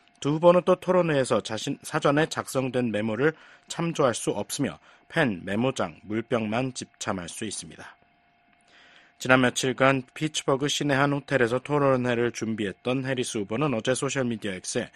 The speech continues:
토론회와 관련된 특별한 언급을 하지 않은 채 트럼프는 진실과 관련해 진정한 문제가 있다며 날을 세웠습니다. 반면 트럼프 후보는 자신의 소셜미디어에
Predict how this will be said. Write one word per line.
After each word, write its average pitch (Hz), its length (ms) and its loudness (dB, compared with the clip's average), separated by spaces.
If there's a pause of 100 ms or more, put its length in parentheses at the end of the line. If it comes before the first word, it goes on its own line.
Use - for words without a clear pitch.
(480)
토론회와 165 460 8
관련된 127 480 4
특별한 170 440 2
언급을 131 440 2
하지 143 220 -2
않은 113 300 -2
채 87 280 -4
트럼프는 131 520 -4
진실과 127 480 0
관련해 92 400 -4
진정한 131 680 -2
문제가 131 400 -2
있다며 101 340 -4 (460)
날을 117 280 2
세웠습니다. - 720 -8 (680)
반면 113 260 0
트럼프 151 380 0
후보는 135 360 2
자신의 131 380 0
소셜미디어에 123 800 0